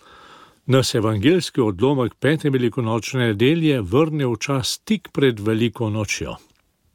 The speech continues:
Evangelist Janez opisuje dogajanje takoj po tem, ko je Juda odšel iz dvorane zadnje večerje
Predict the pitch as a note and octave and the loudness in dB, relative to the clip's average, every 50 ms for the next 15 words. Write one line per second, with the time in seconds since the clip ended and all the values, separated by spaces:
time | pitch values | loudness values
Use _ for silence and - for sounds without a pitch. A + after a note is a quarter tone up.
0 | _ _ _ _ _ _ _ _ _ _ _ _ - D#3 D3 B2+ B2+ A#2+ A#2+ C3+ | _ _ _ _ _ _ _ _ _ _ _ _ 0 2 4 4 4 4 4 4
1 | D#3 D#3 - - - A#2+ A2 G#2+ A2+ A#2+ C3 D3+ D3 - - - - - - - | 4 4 2 0 0 0 2 2 2 2 2 0 0 -2 -6 -8 -12 -18 -20 -20
2 | - - - - - C3+ C3 A2+ - C3+ - - - A3+ G3+ F3 C3+ B2 B2 G2+ | -20 -20 -16 -4 0 0 2 2 2 0 0 0 2 2 2 2 2 2 0 0
3 | G2+ B2 D3+ D#3+ D3+ D3 C3+ C3+ B2 A#2+ - C3 A2+ - - - A#3+ A#3 A#3 G#3+ | 2 2 2 2 2 2 4 2 2 2 2 0 0 0 -2 -2 -2 0 -2 -2
4 | - _ - B2+ A2+ G2+ - - D#3+ F#3+ G#3+ G3+ G3 E3+ C3+ _ _ _ _ _ | -6 _ -4 -2 -2 -2 2 2 2 2 2 2 -2 -4 -4 _ _ _ _ _
5 | - - _ _ _ _ _ _ _ _ - C#3+ C3+ B2 A#2 A2 G#2 G2 A#2+ D#3+ | -20 -20 _ _ _ _ _ _ _ _ 2 4 4 4 4 2 2 2 2 2
6 | F3 D3 D#3 C3 A2 A2+ - - - C3+ C3 B2+ A2+ G#2 G2+ A2 G#2+ G#2 G2 G#2+ | 2 2 2 2 0 -2 -2 0 2 2 2 2 2 0 0 0 0 0 2 0
7 | A2 A2+ A2 G#2 F#2+ A2 A2+ A2+ G2 G#2 A2+ G#2 G#2+ A2 G2 - - D#3 F3+ F#3 | 0 0 0 0 0 0 0 0 0 -2 -2 -2 0 -2 0 0 2 2 2 2
8 | E3+ E3+ E3 D#3+ D3+ - | 2 2 0 0 0 -2